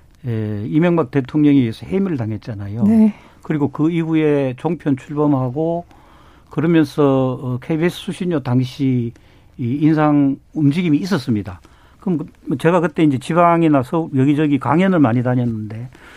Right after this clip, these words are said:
Speaker 1: 끝나고 나면 꼭 질문을 해요. 어, "케이비에스 수신료 올리고 광고 줄이면 그게 다 종편으로 가는 거 아니냐?" 그럼 "정영주 사장, 당신은 수신료 인상을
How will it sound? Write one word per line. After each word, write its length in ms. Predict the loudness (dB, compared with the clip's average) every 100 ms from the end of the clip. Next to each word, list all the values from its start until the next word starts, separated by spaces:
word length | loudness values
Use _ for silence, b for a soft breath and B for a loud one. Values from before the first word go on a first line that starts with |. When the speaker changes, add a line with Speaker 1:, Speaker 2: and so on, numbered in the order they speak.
| B
Speaker 1:
끝나고 360 | 4 6 6 6
나면 260 | 4 0 -2
꼭 180 | -8
질문을 440 | -2 0 2 2 0
해요. 300 | -2 -6 -12 b b b b b
어, 280 | -6 -2 -2 -2
"케이비에스 400 | 0 0 -2 -6
수신료 420 | -4 -2 0 2
올리고 300 | 2 0 -4
광고 320 | -2 0 0
줄이면 460 | -2 0 2 4 2
그게 180 | -2
다 120 | -2 -2
종편으로 440 | -2 0 0 2
가는 240 | 0 0
거 80 | -2
아니냐?" 520 | -2 -2 -2 -6 -14 -20 b b b
그럼 160 | -10 -10 -12 _ -20 b b b
"정영주 320 | 2 4 4
사장, 320 | 2 0 0 0
당신은 600 | -4 0 2 4 2 -2 b b b b b -16
수신료 380 | -10 -6 0 4
인상을 640 | 6 4 2 2 0 -2